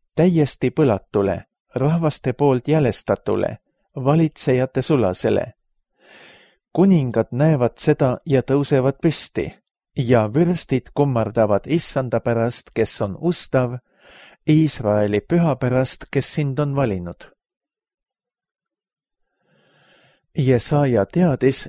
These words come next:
et Jumala sulane saab Iisraeli rahva poolt hüljatud. Ta teadis sedagi, et ka muud rahvad põlastavad teda ja võimulolijad alistavad ta oma võimule. Jeesuse mõistsid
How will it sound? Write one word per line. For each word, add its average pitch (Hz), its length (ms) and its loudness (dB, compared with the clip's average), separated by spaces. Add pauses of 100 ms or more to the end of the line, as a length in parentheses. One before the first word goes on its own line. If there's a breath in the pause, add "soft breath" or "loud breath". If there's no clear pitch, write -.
et 135 260 -4
Jumala 127 440 2
sulane 135 680 0
saab 117 380 -2
Iisraeli 120 680 -2
rahva 131 380 0
poolt 139 340 -2
hüljatud. - 560 -4 (960 loud breath)
Ta 131 140 2
teadis 117 580 -2
sedagi, 135 600 0 (100)
et 139 180 -2
ka 117 160 -2
muud 143 380 -2
rahvad 113 580 -2
põlastavad 131 720 -2
teda 131 420 0 (140)
ja 120 220 2
võimulolijad 120 1000 0
alistavad 135 720 -2
ta 117 120 0
oma 143 280 -2
võimule. 104 500 -2 (1400 loud breath)
Jeesuse 143 580 0
mõistsid 135 640 -4